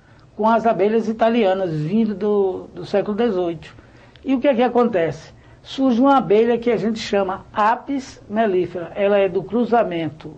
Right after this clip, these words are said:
não é uma abelha brasileira, mas ela é o cruzamento da abelha italiana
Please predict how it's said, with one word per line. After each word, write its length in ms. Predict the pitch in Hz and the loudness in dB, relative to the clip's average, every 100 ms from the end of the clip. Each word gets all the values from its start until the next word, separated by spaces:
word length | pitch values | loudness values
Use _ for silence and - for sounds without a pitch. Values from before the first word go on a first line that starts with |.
| - | -6
não 320 | 196 233 220 | 0 2 4
é 60 | 247 | 2
uma 160 | 247 | 2
abelha 300 | 180 175 180 | 0 -2 -2
brasileira, 680 | 170 175 208 233 220 277 294 - - - - - | -2 -2 -2 0 2 0 -2 -10 -20 -20 -20 -12
mas 220 | 185 165 | -6 0
ela 180 | 196 190 | 2 4
é 120 | 185 | 2
o 100 | 180 | 0
cruzamento 720 | - 220 208 220 180 175 175 | -4 -2 2 2 0 -8 -8
da 140 | 170 170 | -2 -2
abelha 320 | 156 160 180 | -2 -6 -6
italiana 640 | 180 190 208 190 220 254 | -2 0 0 0 0 -2